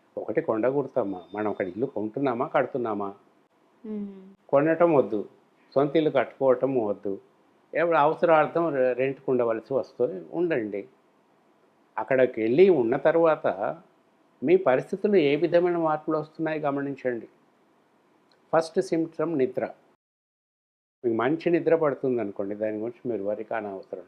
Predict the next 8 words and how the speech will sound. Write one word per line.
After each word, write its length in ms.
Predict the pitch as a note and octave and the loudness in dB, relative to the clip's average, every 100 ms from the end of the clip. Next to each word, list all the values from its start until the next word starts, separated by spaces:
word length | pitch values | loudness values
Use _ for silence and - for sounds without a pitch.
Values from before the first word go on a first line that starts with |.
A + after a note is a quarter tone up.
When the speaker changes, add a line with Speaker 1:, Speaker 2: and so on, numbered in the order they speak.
| E2+ | -20
Speaker 1:
లేదు. 160 | - _ _ _ _ _ _ | -20 _ _ _ _ _ _
కలత 260 | B2 C#3+ E3+ | -2 0 2
నిద్ర 300 | F3 D3+ D#3+ | 0 2 2
ఉందనుకోండి, 720 | B2+ A#2+ A#2 G2 - F#2+ F2+ | 4 2 0 -6 -8 -10 -8
అంటే 300 | F#2 B2+ B2+ | -8 -2 0
అంతకుముందు 640 | G2+ A2 A#2+ B2 B2+ B2+ B2 | 0 -4 -2 0 2 2 2
ఉన్న 180 | A#2+ | 0
ఇంట్లో 640 | B2+ A#2+ A#2 D#3 C#3 G2+ | 0 0 0 2 4 2